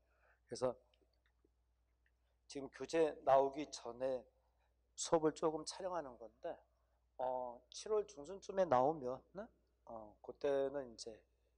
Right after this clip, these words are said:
교재를 보고, 그지? 이렇게 하면 될 거야. 응? 음. 자, 여기 좀 보자. 보면은, 어, 스마하고 이제 독해를 하는데, 자,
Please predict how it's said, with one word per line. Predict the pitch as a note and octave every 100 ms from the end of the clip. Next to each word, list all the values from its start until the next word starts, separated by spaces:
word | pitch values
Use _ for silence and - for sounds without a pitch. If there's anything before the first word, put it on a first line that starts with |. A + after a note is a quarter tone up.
| _
교재를 | C3+ - C3+ C3 B2+ C3 D#3 D#3 - _ _ -
보고, | A#2+ A#2 G#2
그지? | G#2+ D#3+ A3+ _ _
이렇게 | A#2+ -
하면 | - D3 A#2+
될 | A2 -
거야. | - G#2 G#2+ C#3
응? | G#3 A#3 _ _ _
음. | G3+ G3+ _ _ _ _ _ _
자, | - - _
여기 | C#3+ C#3+
좀 | B2+
보자. | - _ - - _ _ _ _ _ _ _ _ _
보면은, | - A#2 C#3 G#3 - _ _ _ _ _ _ _ _ _ _ _ _ - _ _ _ _ _ _ _
어, | - C#3+ C#3 C3 B2+ - _ _ _
스마하고 | - - E3 D#3 D#3+ C#3
이제 | B2 B2+ A#2 - - _ C#3+
독해를 | B2 - D#3+ D#3 D3
하는데, | - C3+ B2+ A2 A2 A2+ A#2 - _ -
자, | B2+